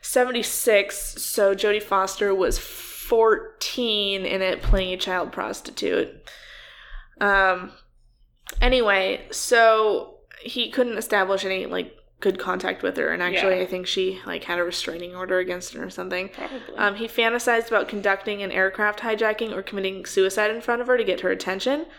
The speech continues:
Speaker 2: Jesus.
Speaker 1: Eventually, he settled on the scheme to impress her by assassinating the president.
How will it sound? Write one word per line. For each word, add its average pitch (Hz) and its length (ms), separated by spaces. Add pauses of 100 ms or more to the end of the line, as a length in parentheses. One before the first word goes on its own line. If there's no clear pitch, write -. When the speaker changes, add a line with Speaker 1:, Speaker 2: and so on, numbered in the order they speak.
(220)
Speaker 2:
Jesus. - 460
Speaker 1:
Eventually, 202 380
he 208 80
settled 202 380
on 190 160
the 190 60
scheme 196 300
to 196 100
impress 190 300
her 196 80
by 190 140
assassinating 214 760
the 359 60
president. 220 600